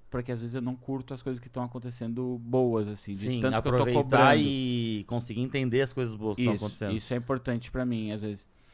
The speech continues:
Speaker 1: Só que pra, como eu sou muito prático, eu tenho um raciocínio que é muito louco, assim, que eu não, que as coisas não batem pra mim, entendeu? Ahn, concorda comigo? Ó, novamente, ó, isso que eu tô falando, não quero parecer arrogante.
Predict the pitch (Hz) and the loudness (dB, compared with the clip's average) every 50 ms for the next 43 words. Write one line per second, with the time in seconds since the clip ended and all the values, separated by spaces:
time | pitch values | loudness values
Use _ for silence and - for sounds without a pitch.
0 | - - _ - - 170 170 - 180 - - 170 - - - - 165 165 202 196 | -20 -20 _ -4 -2 -2 -2 -2 -4 -4 -4 -4 -4 -6 -6 -4 -4 -2 -2 -4
1 | - - 165 151 151 151 - 131 - 127 113 117 139 143 - - - - 110 98 | -4 -6 -6 -8 -8 -8 -10 -8 -6 -4 -2 -2 -4 -6 -8 -16 -14 -12 -12 -10
2 | 90 - - - _ _ _ _ _ _ _ 123 - - - 151 156 170 165 156 | -12 -14 -18 -20 _ _ _ _ _ _ _ -4 -4 -4 -4 -4 -4 -2 -2 -4
3 | 156 143 151 147 135 - 143 143 156 151 - - 151 143 135 139 143 - 160 151 | -4 -4 -6 -10 -8 -6 -4 -4 -4 -6 -8 -8 -8 -6 -6 -6 -6 -8 -8 -4
4 | 143 143 147 156 - 123 113 - - - 110 110 - 127 117 117 120 120 - - | -2 -2 -2 -4 -6 -8 -10 -10 -10 -10 -10 -10 -8 -6 -6 -6 -6 -8 -10 -14
5 | - - 131 123 123 - 139 139 143 151 147 147 139 143 151 165 - - 127 120 | -6 -4 -4 -4 -4 -6 -6 -6 -6 -6 -6 -2 0 0 0 0 -2 -4 -6 -4
6 | 117 110 107 104 101 98 95 95 95 98 98 110 120 123 117 123 - - _ _ | -4 -4 -4 -4 -4 -4 -6 -6 -8 -6 -4 -4 -4 -4 -6 -8 -12 -20 _ _
7 | _ _ _ _ _ _ - _ _ _ _ - 113 120 123 123 123 120 120 120 | _ _ _ _ _ _ -20 _ _ _ _ -4 -2 0 0 0 2 2 2 2
8 | 117 117 117 113 110 107 104 101 104 - _ _ _ _ _ _ _ _ _ _ | 2 2 2 0 0 -2 -6 -12 -16 -20 _ _ _ _ _ _ _ _ _ _
9 | _ _ _ _ _ - _ _ - 131 135 123 131 123 127 139 151 - 160 147 | _ _ _ _ _ -20 _ _ -6 -6 -4 -2 0 -2 -2 -2 -6 -8 -4 -2
10 | 131 120 120 120 139 165 175 175 - _ _ _ _ _ - - - - - 107 | -2 -2 -2 -2 -4 -6 -8 -12 -16 _ _ _ _ _ -18 -14 -14 -12 -10 -8
11 | 98 85 80 92 104 95 - - - 104 101 98 110 131 135 123 117 113 101 104 | -8 -8 -10 -12 -18 -20 -20 -18 -12 -10 -10 -8 -6 -6 -6 -6 -6 -8 -8 -8
12 | 107 101 123 - - 147 - 185 170 151 127 120 120 127 135 143 - 151 151 - | -8 -8 -8 -8 -8 -6 -2 -2 0 0 0 0 0 0 0 2 2 0 0 2
13 | - 156 165 170 170 156 110 92 - - | 0 0 -2 0 -2 -4 -4 -4 -8 -12